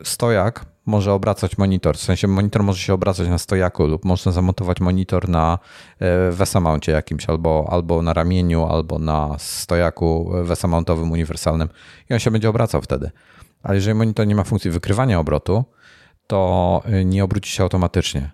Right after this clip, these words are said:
E, natomiast można ręcznie po prostu wejść do ustawień i, i przestawić, e, i, i w Macu, i w Windowsie. E, nie wiem, jak jest w I O S ie, przy-, przyznam się szczerze, bo nie po-, nie, nie testowałem tego, e, że po prostu masz rozdzielczość pionową, tak? Że, że jest ustawiony w pionie, ustawiasz sobie w sys-, w preferencjach, czy w settingsach, czy gdzie tam,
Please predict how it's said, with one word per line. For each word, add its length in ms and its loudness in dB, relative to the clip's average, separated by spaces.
E, 160 2
natomiast 440 2
można 320 2
ręcznie 280 0
po 100 0
prostu 240 0
wejść 200 0
do 100 2
ustawień 640 0
i, 460 0
i 80 -4
przestawić, 840 -2
e, 960 0
i, 220 -4
i 60 2
w 60 2
Macu, 280 2
i 60 2
w 80 -4
Windowsie. 440 0
E, 640 -2
nie 460 0
wiem, 180 0
jak 160 -2
jest 120 -6
w 40 -4
I 40 0
O 120 4
S 160 0
ie, 60 -4
przy-, 280 -6
przyznam 320 -2
się 100 -12
szczerze, 300 -2
bo 100 -2
nie 120 0
po-, 120 0
nie, 200 2
nie 160 2
testowałem 460 -2
tego, 280 -2
e, 140 2
że 120 2
po 80 -8
prostu 340 0
masz 300 0
rozdzielczość 480 0
pionową, 420 0
tak? 240 -2
Że, 260 2
że 120 0
jest 160 0
ustawiony 380 0
w 60 -16
pionie, 320 0
ustawiasz 340 -2
sobie 200 -6
w 40 -12
sys-, 380 -4
w 100 -12
preferencjach, 540 -2
czy 100 -12
w 40 -8
settingsach, 460 -4
czy 140 -14
gdzie 160 -12
tam, 220 -4